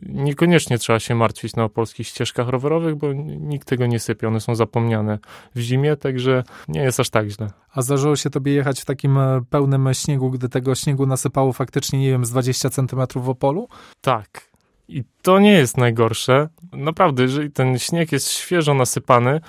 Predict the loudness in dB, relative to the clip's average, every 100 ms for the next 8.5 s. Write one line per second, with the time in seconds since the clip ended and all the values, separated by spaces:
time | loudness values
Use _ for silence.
0 | -8 2 6 6 4 -2 -4 -4 -2 0
1 | 2 2 2 0 -2 -8 -4 -2 -2 -2
2 | -6 -8 -20 -20 _ -6 -2 0 0 0
3 | -4 -4 -4 -4 -2 0 0 -2 -4 -2
4 | 0 -2 -8 _ -2 -2 -4 -2 -2 0
5 | -2 -2 -2 0 2 4 2 2 2 2
6 | 0 -2 -4 -2 -2 -4 -6 -6 -2 2
7 | 4 4 4 2 2 -2 -2 -2 0 0
8 | 0 -2 -2 0 0